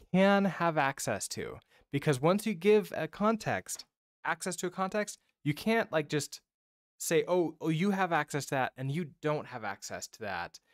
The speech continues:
Uh, it's now gonna be, well, you just have to, as a programmer, not use the context, which is, if we're gonna use a strongly typed language, something we, you know, we're, we're allowing the co-, the compiler to enforce these things for us.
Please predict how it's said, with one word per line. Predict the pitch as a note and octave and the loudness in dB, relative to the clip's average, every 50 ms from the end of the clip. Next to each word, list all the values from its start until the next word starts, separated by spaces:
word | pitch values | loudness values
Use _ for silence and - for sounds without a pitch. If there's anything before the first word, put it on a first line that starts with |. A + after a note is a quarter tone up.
| _ _ _ - | _ _ _ -4
Uh, | A2+ G#2+ F2+ | -4 -2 -2
it's | A2 B2 - C#3+ | -4 -4 -4 0
now | C#3+ D3 D#3+ | 2 2 2
gonna | D3+ D#3 D3+ D3 C3+ | 2 2 0 -2 -2
be, | B2 C3+ B2+ B2+ B2 A#2+ A#2+ - - | -2 -4 -4 -4 -4 -4 -6 -8 -8
well, | B2+ C#3+ D#3 D#3 D#3 D3+ C#3 | -4 -2 0 2 2 0 0
you | B2 C#3 C3+ C#3+ | -2 -2 -2 0
just | C#3 B2 - - - | -2 -2 -4 -4 -2
have | B2 B2 - - | -2 -2 -2 -2
to, | - B2+ A2+ | -2 0 0
as | G#2+ G#2 | 0 -2
a | |
programmer, | - - B2 A2 G#2+ G2+ F#2+ F2+ - E2+ | -4 -6 -4 -4 -2 -4 -4 -6 -8 -8
not | G2 G#2+ G#2+ F#2 - - - | -6 -4 -4 -4 -4 -6 -10
use | - A2+ A#2+ B2 C3 C3 C3 B2+ A#2 A2 | -14 -10 -4 0 2 2 2 2 0 -4
the | G#2+ F#2+ | -6 -8
context, | - - - - - - - - - - - - - | -8 -10 -12 -12 -12 -12 -14 -14 -14 -14 -14 -10 -4
which | C3+ C3+ C3 - D3 | -4 -4 0 2 2
is, | D3 C#3 C3 B2+ B2 A#2+ - - _ _ _ _ _ _ _ - | 4 4 4 2 0 -2 -4 -6 _ _ _ _ _ _ _ -10
if | C#3 A#2+ | -8 -6
we're | C3+ C#3 | -4 -2
gonna | D3+ D3+ D3 | -2 -2 0
use | D3 C#3+ C3+ B2 | 0 -2 -2 -2
a | A2 | -6
strongly | - - - C3+ B2 A#2+ A#2 A2 G2 | -6 -4 -2 0 0 0 -2 -4 -8
typed | F#2 - - G#2+ - - | -8 -10 -12 -12 -6 -2
language, | D#3+ F#3+ F#3+ D#3+ C3+ B2+ A#2+ A#2+ - - - - _ _ _ _ _ - | -2 0 2 2 2 2 0 -2 -4 -6 -8 -10 _ _ _ _ _ -6
something | - - D3+ C#3+ - C#3+ C3 B2+ | -4 -4 -4 -2 -2 -4 -4 -2
we, | A#2+ A#2 A2 - - - | -2 -4 -4 -6 -10 -8
you | B2 G#2 | -6 -6
know, | F#2+ F#2 F#2 _ _ - | -6 -8 -10 _ _ -16
we're, | - - | -16 -14
we're | - B2+ C#3 D3 D3 | -8 -4 -2 -2 -2
allowing | C3+ C#3 D3 D3+ D#3+ E3 E3 E3 D3+ | 0 2 4 4 4 4 4 2 0
the | C3+ | -4
co-, | - - - C#3+ - | -6 -6 -8 -10 -8
the | C3+ B2 A2+ A2 G#2+ | -6 -6 -6 -6 -6
compiler | - A#2+ A#2+ - - G#3+ G3+ E3 C#3 C3 | -6 -8 -8 -6 -4 -2 0 2 0 0
to | B2 - - B2 A#2 G#2+ - _ - | -2 -4 -6 -6 -6 -6 -8 _ -14
enforce | G2 - - _ - B2+ B2 - - | -16 -16 -14 _ -8 -8 -8 -8 -10
these | - - A2+ G#2+ G2+ - | -12 -10 -10 -10 -10 -10
things | - - E2+ E2 D#2+ D#2+ - - _ | -12 -12 -14 -14 -14 -14 -14 -12 _
for | - A#2+ A#2+ - | -4 -4 -4 -4
us. | - - - - | -6 -10 -14 -16